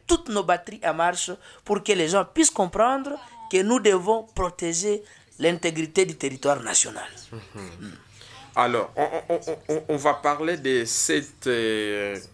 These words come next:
Speaker 2: question-là. Il y a, il y a la monusco qui est sous pression du gouvernement. Le gouvernement congolais, en tout cas, fait pression pour un retrait accéléré de la monusco.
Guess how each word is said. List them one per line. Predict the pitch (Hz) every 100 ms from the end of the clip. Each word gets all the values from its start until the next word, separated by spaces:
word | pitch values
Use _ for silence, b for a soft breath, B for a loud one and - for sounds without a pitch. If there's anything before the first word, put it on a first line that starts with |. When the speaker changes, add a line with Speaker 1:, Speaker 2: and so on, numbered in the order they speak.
| - -
Speaker 2:
question-là. | - 117 - 107 110 139 151 143
Il | 113
y |
a, | 107 101
il | 107
y | 113
a |
la | 113
monusco | 120 127 - 156
qui | 139
est |
sous | 135 302
pression | - 277 254 233
du | 196
gouvernement. | 175 151 147 123 104
Le | 139
gouvernement | 175 208 208 226 226
congolais, | 202 190 185 202
en | 190
tout | -
cas, | 160 185
fait | - 190
pression | - 147 - 180 175 170 B B B -
pour | 156 151
un | 156
retrait | 143 135 131 147
accéléré | 143 - 131 120 117 127
de | 127
la | 110 104
monusco. | 107 107 104 - 139 127